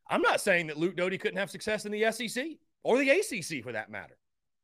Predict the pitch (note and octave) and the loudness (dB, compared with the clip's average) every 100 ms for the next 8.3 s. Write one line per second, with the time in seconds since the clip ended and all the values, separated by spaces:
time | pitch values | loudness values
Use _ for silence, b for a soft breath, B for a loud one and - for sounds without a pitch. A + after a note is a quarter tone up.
0 | _ _ _ _ _ _ _ _ D#3+ D#3 | _ _ _ _ _ _ _ _ -2 -2
1 | F#3 F3+ E3+ - _ B2+ E3+ E3+ D3+ B2+ | -2 -2 -4 -8 _ -2 -2 0 -4 -8
2 | G#2 A2 - - _ _ _ _ _ _ | -10 -10 -12 -20 _ _ _ _ _ _
3 | _ _ _ _ _ _ _ B2 G#2 G2 | _ _ _ _ _ _ _ -6 -4 -6
4 | B - D#3 E3 D#3+ E3 D#3 G3 G3 - | B -6 -2 0 2 2 2 2 0 0
5 | G3 - F3+ C#3 B2+ C3+ E3+ - _ _ | -2 0 -4 -4 -4 -2 -2 -4 _ _
6 | _ _ C#3 F3+ D#3 D#3 C#3+ C3+ A#2+ A2+ | _ _ -2 -2 0 -2 -2 -6 -6 -4
7 | B2 C3+ A#2+ A2 A#2 B2+ A#2+ C3 A#2+ C3+ | -2 -2 -4 -4 -4 -4 -4 -8 -4 -2
8 | D#3 D#3+ | -2 -2